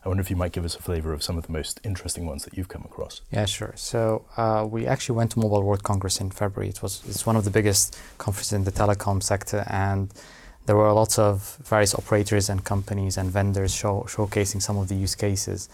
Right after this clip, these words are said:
Speaker 2: I think the ones that I feel also have more of a commercial legs to it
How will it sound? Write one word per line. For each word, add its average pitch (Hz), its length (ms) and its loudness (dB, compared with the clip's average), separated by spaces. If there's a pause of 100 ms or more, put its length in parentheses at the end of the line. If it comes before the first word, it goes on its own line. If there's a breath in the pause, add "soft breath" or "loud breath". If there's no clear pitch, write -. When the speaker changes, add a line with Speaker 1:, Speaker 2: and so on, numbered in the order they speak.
(420 loud breath)
Speaker 2:
I 101 60 0
think 123 200 6
the 120 80 6
ones 117 440 4
that 98 280 -4
I 104 80 -2
feel 110 460 0 (100)
also 113 280 0
have 101 280 0
more 107 360 0
of 95 100 2
a 95 60 -2
commercial 104 420 0
legs 101 320 2
to 104 180 0
it 98 160 0